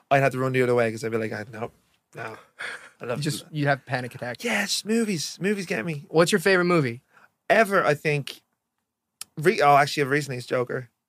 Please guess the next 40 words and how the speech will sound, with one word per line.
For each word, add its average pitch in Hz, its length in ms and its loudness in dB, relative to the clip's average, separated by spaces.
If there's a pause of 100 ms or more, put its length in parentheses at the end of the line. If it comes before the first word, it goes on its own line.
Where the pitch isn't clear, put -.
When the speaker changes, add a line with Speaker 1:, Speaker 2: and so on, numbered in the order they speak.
(180)
Speaker 1:
Joker's 135 380 2
Speaker 2:
I - 40 6
haven't 330 160 8
Speaker 1:
like 269 40 4
Speaker 2:
seen 359 220 6
it 330 100 6
yet. 269 300 6 (100)
Speaker 1:
Yeah, 143 220 4
you, 143 280 -4
it's 127 120 -10
amazing. 117 340 -6 (220)
It's, 135 200 -4
Speaker 2:
Is 196 200 6
Speaker 1:
it's 277 140 8
Speaker 2:
it? - 20 4
Speaker 1:
incredible. 131 240 2
I - 20 4
was 143 80 4
gonna 180 140 0
go 170 80 4
try 165 160 4
to 151 40 2
go 139 60 4
see 143 160 -2
it 131 60 0
again, 139 260 0
but 135 100 -2
I 143 40 0
don't 156 80 -2
think 156 100 -6
it's 139 100 -6
out 143 140 2
over 135 100 -4
here 135 140 -4
until 131 240 0
Speaker 2:
It 151 60 6
is. 175 320 6
You 147 80 4
wanna 147 160 6
go? 165 340 8